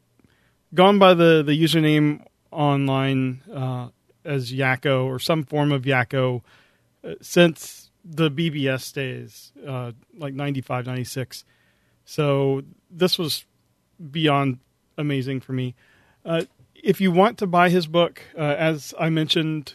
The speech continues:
um, I have links in the show notes. Uh, you can get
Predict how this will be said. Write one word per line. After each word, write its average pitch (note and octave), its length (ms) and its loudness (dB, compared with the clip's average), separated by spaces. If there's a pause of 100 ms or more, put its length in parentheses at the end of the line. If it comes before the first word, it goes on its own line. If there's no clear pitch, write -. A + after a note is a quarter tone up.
(120)
um, C#3 460 -4 (320)
I D#3+ 100 2
have D3+ 240 -4
links F3+ 300 0
in F#3+ 40 2
the F3 60 2
show E3 180 6
notes. D#3 500 -2
Uh, C#3+ 100 -8
you C3+ 220 -8
can D3 160 -10
get C#3+ 200 -2